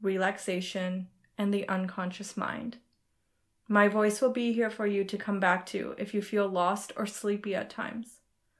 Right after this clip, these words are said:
The rest we get in Nidra can be deeply healing, and there's nothing wrong with falling asleep. Don't fight this.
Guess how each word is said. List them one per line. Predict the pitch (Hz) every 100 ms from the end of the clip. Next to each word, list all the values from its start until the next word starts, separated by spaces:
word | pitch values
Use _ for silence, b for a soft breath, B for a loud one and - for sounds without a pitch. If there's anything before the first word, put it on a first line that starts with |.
| _ _ _ _ _ _
The | 220
rest | 202 196 -
we | 247
get | 233 247 247
in | 254
Nidra | 226 208 208 196 202
can | 208
be | 196
deeply | 190 196 190 202
healing, | 190 214 202 190 - 233 -
and | 214
there's | 214 208
nothing | 208 208 214 240 214
wrong | 196 185 180 175
with | 180
falling | - 185 175 175
asleep. | 185 - - - - - _ _ _ _
Don't | - 196 214
fight | - 208 196 -
this. | - 226 - -